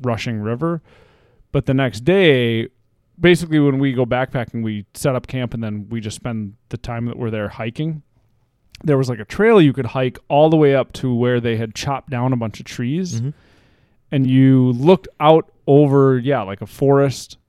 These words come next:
Speaker 1: and you could see the river going out into Lake Superior. And that was really astounding too.
Speaker 2: Weird, uh, like, Colorado one. So I remember, like, going there the first time before, like, we drove up there to go skiing. Um, like, so we, like, me and my buddy get into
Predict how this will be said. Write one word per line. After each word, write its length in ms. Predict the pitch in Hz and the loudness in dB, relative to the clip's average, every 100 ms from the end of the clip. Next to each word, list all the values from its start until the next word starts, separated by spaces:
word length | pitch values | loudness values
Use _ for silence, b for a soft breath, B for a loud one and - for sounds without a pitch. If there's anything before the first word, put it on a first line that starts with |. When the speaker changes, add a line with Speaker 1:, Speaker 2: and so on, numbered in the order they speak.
| _ - | _ -8
Speaker 1:
and 140 | 120 | -6
you 80 | 110 | -4
could 120 | 123 | -6
see 240 | - 165 | -4 -2
the 120 | 165 135 | 0 2
river 400 | 135 135 127 113 | 2 0 -2 -4
going 340 | 131 123 117 - | -4 -2 -4 -4
out 280 | 131 127 - | -2 -2 -2
into 180 | 135 120 | -6 -6
Lake 240 | 110 107 | -6 -10
Superior. 640 | - - 117 104 82 113 _ - | -12 -10 -10 -8 -12 -16 _ -8
And 160 | 123 | -4
that 220 | 123 135 113 | -2 -2 -4
was 140 | 104 | -6
really 240 | 107 104 | -6 -6
astounding 460 | 98 92 107 98 92 | -6 -8 -10 -10 -12
too. 300 | - 95 101 _ B B B B - | -10 -12 -12 _ B B B B -6
Speaker 2:
Weird, 320 | 110 127 117 | -2 0 -2
uh, 260 | 104 92 82 _ 95 | -2 -4 -8 _ -10
like, 120 | 98 | -8
Colorado 440 | 107 90 85 82 | -4 -4 -4 -6
one. 300 | 78 78 80 - _ _ _ | -8 -10 -12 -16 _ _ _
So 100 | - | -6
I 40 | 101 | -6
remember, 180 | 101 101 | -4 -6
like, 260 | 92 95 | -6 -10
going 140 | 104 113 | -8 -8
there 80 | |
the 60 | 92 | -8
first 280 | - 101 90 | -8 -10 -10
time 380 | 87 82 78 76 _ _ _ _ _ _ - _ | -12 -12 -14 -20 _ _ _ _ _ _ -20 _
before, 300 | 107 - 104 | -12 -6 -6
like, 140 | 80 | -8
we 140 | 87 78 | -14 -14
drove 180 | - 87 | -10 -8
up 80 | 85 | -10
there 80 | 85 | -12
to 60 | |
go 80 | 76 | -14
skiing. 440 | 73 - 82 71 71 _ _ _ _ _ - | -16 -16 -16 -16 -20 _ _ _ _ _ -12
Um, 380 | 80 71 65 | -10 -10 -12
like, 140 | 69 - | -12 -12
so 60 | 101 | -12
we, 60 | |
like, 160 | 80 82 _ _ | -12 -12 _ _
me 100 | 104 | -12
and 60 | 92 | -10
my 120 | 85 | -10
buddy 180 | 87 82 | -12 -12
get 160 | 80 | -14
into 240 | 80 76 | -14 -14